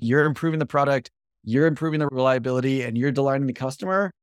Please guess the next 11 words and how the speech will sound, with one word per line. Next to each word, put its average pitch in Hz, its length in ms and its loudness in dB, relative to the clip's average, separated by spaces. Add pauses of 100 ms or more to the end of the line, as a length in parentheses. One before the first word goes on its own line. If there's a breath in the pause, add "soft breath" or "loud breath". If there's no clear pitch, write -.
(580)
even 185 260 2
if 180 160 0
your 170 100 -2
competition 147 540 -2
is 123 100 -4
slightly 135 320 0
better 131 240 2
than 131 160 0
you, 117 160 -4
you're 117 220 0
gonna, 165 220 0